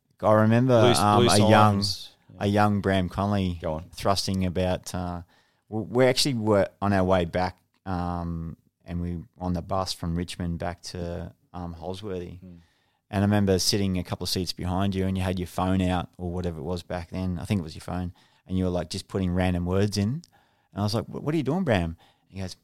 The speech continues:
Speaker 1: "I think you said, um, words to the effect of, 'I just really like words, and I'm, I'm, I'm just, you know, pulling all these words in from books I read, from, you
Speaker 2: That's
Speaker 1: know,
Speaker 2: right.
Speaker 1: information.'" And I was like,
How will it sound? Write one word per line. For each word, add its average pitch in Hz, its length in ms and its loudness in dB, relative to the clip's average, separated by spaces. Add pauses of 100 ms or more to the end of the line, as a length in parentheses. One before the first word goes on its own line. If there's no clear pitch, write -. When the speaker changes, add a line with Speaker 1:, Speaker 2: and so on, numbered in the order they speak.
(440)
Speaker 1:
"I 113 60 -16
think 131 220 -2
you 127 60 -6
said, 95 380 -2
um, 85 480 -4 (320)
words 95 220 -8
to 82 60 -12
the - 20 -14
effect 82 320 -12
of, 82 240 -14 (220)
'I 101 100 -10
just 110 220 -8
really 123 160 0
like 107 280 4
words, 98 400 6
and 95 80 4
I'm, 95 120 2
I'm, 98 240 4
I'm 95 300 0
just, 117 200 0 (280)
you 110 120 -8
know, 101 180 -4 (220)
pulling 127 260 -2
all 127 120 2
these 104 220 2
words 104 300 2
in 101 120 2
from 92 240 -2
books 113 340 -2
I 98 40 -2
read, 104 460 0
from, 85 480 -6
you 98 120 -6
Speaker 2:
That's - 20 0
Speaker 1:
know, 92 140 0
Speaker 2:
right. 80 80 -4
Speaker 1:
information.'" 110 680 0 (520)
And 117 100 -16
I 120 40 -10
was 120 140 -10
like, 123 240 -8